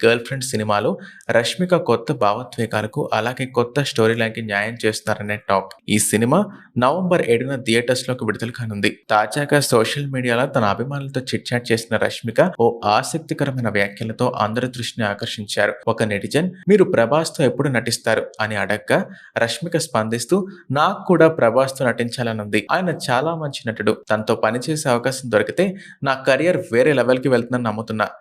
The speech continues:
ఈ కామెంట్ ప్రభాస్ చూస్తారని ఆశిస్తున్నా," అని రాసుకొచ్చారు. ఆమె ఈ సమాధానం ప్రభాస్ ఫ్యాన్స్ లో ఉత్సాహం రేపింది. "మా హీరో రేంజ్ ఇదే," అంటూ ప్రభాస్ అభిమానులు సోషల్ మీడియాలో ట్రెండ్ సృష్టిస్తున్నారు. ప్రస్తుతం ప్రభాస్ ది రాజా సాబ్,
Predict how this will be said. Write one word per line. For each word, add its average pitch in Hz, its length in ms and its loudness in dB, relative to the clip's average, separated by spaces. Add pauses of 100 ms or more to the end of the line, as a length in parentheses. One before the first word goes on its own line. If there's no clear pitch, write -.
(160)
ఈ 110 240 4
కామెంట్ 127 380 0 (260)
ప్రభాస్ 147 540 2
చూస్తారని 135 480 0
ఆశిస్తున్నా," 113 640 -2 (220)
అని 120 160 0
రాసుకొచ్చారు. 104 720 0 (120)
ఆమె 185 280 4
ఈ 139 120 0
సమాధానం 127 720 -2 (300)
ప్రభాస్ 160 420 2
ఫ్యాన్స్ 147 320 0
లో 147 80 6
ఉత్సాహం 139 440 2
రేపింది. 107 540 0 (220)
"మా 123 160 6
హీరో 143 360 4
రేంజ్ 151 420 0
ఇదే," 151 420 2 (160)
అంటూ 117 260 -2
ప్రభాస్ 131 500 0
అభిమానులు 120 460 -2
సోషల్ 120 440 0
మీడియాలో 117 260 -6
ట్రెండ్ 110 300 0
సృష్టిస్తున్నారు. 104 800 -2 (220)
ప్రస్తుతం 156 440 2 (360)
ప్రభాస్ 175 420 2
ది 139 200 4
రాజా 110 420 2
సాబ్, 151 320 -4